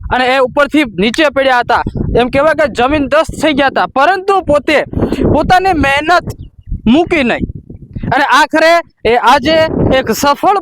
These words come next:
પશુપાલક બન્યા છે. ગુજરાત ગવર્મેન્ટ એ સિવાય ભારત દેશના અલગ અલગ ગવર્મેન્ટને અનેક ગીર ગાય આપી છે અને આ ગીર ગાયની સાથે અત્યારે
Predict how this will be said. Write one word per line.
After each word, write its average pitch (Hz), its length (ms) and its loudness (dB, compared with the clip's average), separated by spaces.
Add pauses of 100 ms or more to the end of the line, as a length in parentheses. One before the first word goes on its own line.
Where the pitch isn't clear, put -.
પશુપાલક 262 540 0
બન્યા 202 340 -2
છે. 185 260 0 (680)
ગુજરાત 262 460 4 (100)
ગવર્મેન્ટ 277 840 -2
એ 254 140 2
સિવાય 285 400 2
ભારત 240 500 0
દેશના 285 640 0
અલગ 277 400 0 (160)
અલગ 262 300 2
ગવર્મેન્ટને 254 960 0 (460)
અનેક 311 440 0 (500)
ગીર 302 280 2
ગાય 311 220 2
આપી 247 340 0
છે 185 220 0 (280)
અને 214 160 0
આ 220 180 2
ગીર 262 300 0
ગાયની 311 420 0
સાથે 294 380 0
અત્યારે 285 580 0